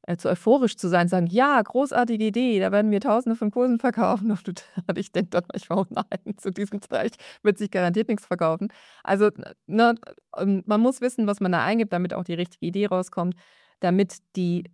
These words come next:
damit man Webinare entwickelt, die auch tatsächlich verkaufen und nicht nur irgendwie ein nettes Webinar sind, ne? Das passiert nämlich auch sehr häufig, dass Leute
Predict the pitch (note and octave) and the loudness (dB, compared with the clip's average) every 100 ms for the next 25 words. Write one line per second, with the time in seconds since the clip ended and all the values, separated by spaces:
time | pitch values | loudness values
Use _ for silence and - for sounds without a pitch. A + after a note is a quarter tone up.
0 | - F3+ F#3 - F#3 F3 F3 F3+ F3 E3+ | -8 -4 -4 -2 -2 2 2 2 0 0
1 | G#3+ G#3 - F3+ F#3 F#3+ G3+ F3+ - - | 0 -2 -2 -4 -4 -2 -2 -2 -6 -6
2 | E3+ - F3+ - A#3 A#3+ C4+ - G3+ - | -6 -4 -8 -2 -4 -2 -4 -2 -4 -2
3 | D3+ F3 F#3 A3+ _ _ _ G3 G3+ G3+ | -4 -2 -4 -6 _ _ _ 4 4 2
4 | A3 G3+ - G3 F#3+ F3 F3+ F3 F3 F3 | 0 2 2 2 0 0 -2 0 0 -2
5 | - _ _ F3+ F3+ F3+ G3+ - F3 F3 | -8 _ _ 0 0 0 -4 -2 -4 -2
6 | D#3+ D#3+ F#3 F3+ D#3+ F3+ F#3 - F3+ F#3 | -2 0 0 0 -4 -4 -6 -8 -6 -6
7 | E3+ E3+ F3+ F3 F3+ F#3 E3+ F3 F3+ F3 | -4 -4 -2 -2 0 -2 -2 -4 -10 -6
8 | E3 E3 D#3 | -2 -2 -4